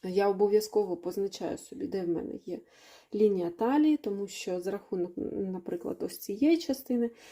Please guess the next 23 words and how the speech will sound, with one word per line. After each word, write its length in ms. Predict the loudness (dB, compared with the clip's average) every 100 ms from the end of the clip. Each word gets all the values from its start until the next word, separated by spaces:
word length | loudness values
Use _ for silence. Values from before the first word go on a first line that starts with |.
| -20 _
я 120 | 2
тут 180 | 2 0
буду 260 | -2 -4 -4
поєднувати 760 | -6 -4 -4 -4 -6 -4 -2
з 60 | 0
баскою, 600 | 0 0 -2 -4 -2 0
і 140 | -2
мені 280 | -4 -2 -2
треба 380 | -2 -4 -4 -4
буде 460 | -6 -4 0 0 0 -12 _ _ _ _ -10
обов'язково 640 | -4 -2 -2 0 0 2
знати, 400 | 0 -2 -2 -4 -8 _ -20 -20 _ -12
е, 200 | -8 -6
щоб 200 | -4 -6 -4 0
не 340 | 6 6 6
промахнутися, 880 | 2 -2 -2 -6 -8 -8 -10 -20 -18
скажімо 520 | -16 -12 -4 -2 -2
так. 360 | -4 -12 _ _ _ _
Тому 260 | -8 -6
що 280 | -4 -4 -4 -4
баску 440 | -2 -2 -2 -4
треба 340 | -2 -2 -2 -4
обробити 840 | -6 -6 -8 -4 -4 -2 -2 -4